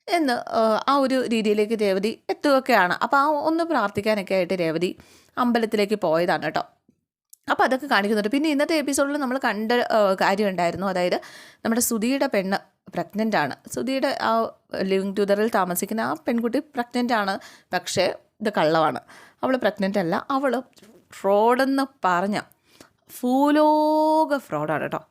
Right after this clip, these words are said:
ഒരു കാരണവശാലും ഒരിക്കലും വിശ്വസിക്കാൻ കൊള്ളില്ലാത്തൊരു പെൺകുട്ടിയാണ് അവ-, പെൺകുട്ടി എന്ന് പറയാൻ പറ്റില്ല, ഒരു പെണ്ണാണ്. മാത്രമല്ല സുധിയുടെ കയ്യിൽ നിന്നും പത്തൊമ്പത് ലക്ഷം രൂപ ഈ പൈസ അച്ഛൻ്റെ, ഏഹ്,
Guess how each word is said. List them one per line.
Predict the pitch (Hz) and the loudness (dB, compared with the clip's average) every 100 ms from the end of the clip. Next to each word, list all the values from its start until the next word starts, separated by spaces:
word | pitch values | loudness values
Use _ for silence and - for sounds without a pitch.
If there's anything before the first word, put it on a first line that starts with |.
| _ _ _ _ - | _ _ _ _ -2
ഒരു | 262 311 - - | 0 0 -2 0
കാരണവശാലും | 233 262 302 302 277 240 214 - - - - _ | 2 2 0 -2 0 2 0 -2 -10 -20 -20 _
ഒരിക്കലും | 208 233 311 285 | -4 -2 0 0
വിശ്വസിക്കാൻ | 202 196 226 240 254 240 | -2 -2 -2 -2 -2 -2
കൊള്ളില്ലാത്തൊരു | 202 196 185 185 185 - - - | -2 -2 -2 -2 -4 -6 -10 -6
പെൺകുട്ടിയാണ് | 175 165 180 214 180 165 | -4 -4 -2 0 0 0
അവ-, | 147 - | -4 -4
പെൺകുട്ടി | - 180 190 220 | -6 -4 -2 0
എന്ന് | 262 262 | 0 2
പറയാൻ | 208 | 0
പറ്റില്ല, | 196 165 | 0 -2
ഒരു | 165 | 0
പെണ്ണാണ്. | 165 190 220 180 208 - 190 190 214 - - - - _ _ _ _ _ _ _ _ _ _ - | 0 2 2 4 2 -2 -4 -4 -4 -6 -16 -20 -20 _ _ _ _ _ _ _ _ _ _ -2
മാത്രമല്ല | 208 240 214 247 | 0 2 0 0
സുധിയുടെ | - 190 208 240 233 254 | 0 0 0 0 0 0
കയ്യിൽ | 196 190 226 226 | 0 2 2 0
നിന്നും | 196 220 349 | -2 -4 -4
പത്തൊമ്പത് | 196 240 240 247 269 269 | -2 0 0 2 2 2
ലക്ഷം | 262 - 254 190 | 0 -2 -2 0
രൂപ | 175 185 170 | 0 0 -2
ഈ | 190 240 - | -2 -6 -4
പൈസ | 196 185 208 202 | -2 0 0 0
അച്ഛൻ്റെ, | - 190 202 214 - | 0 -2 0 -2 -2
ഏഹ്, | 175 170 - | -4 -4 -8